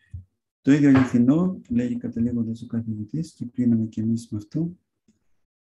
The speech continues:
το ίδιο αληθινό είναι το γεγονός ότι πριν την σάρκωση του Θεού Λόγου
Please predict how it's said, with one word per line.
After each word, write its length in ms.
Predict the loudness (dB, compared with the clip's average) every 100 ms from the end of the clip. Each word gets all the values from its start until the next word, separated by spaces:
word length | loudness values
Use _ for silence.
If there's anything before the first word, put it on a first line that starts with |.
| _
το 100 | 0
ίδιο 180 | 2 6
αληθινό 380 | 6 6 6 8
είναι 140 | 8
το 100 | 6
γεγονός 520 | 2 2 4 4 2
ότι 200 | -2 -6
πριν 460 | -6 -2 0 0 0
την 180 | 0 0
σάρκωση 960 | 0 0 0 -4 -6 -2 -2 -2 -8 _ _ _ _
του 200 | -6 -4
Θεού 300 | -2 2 4
Λόγου 640 | 4 2 -2 -4 -8 -10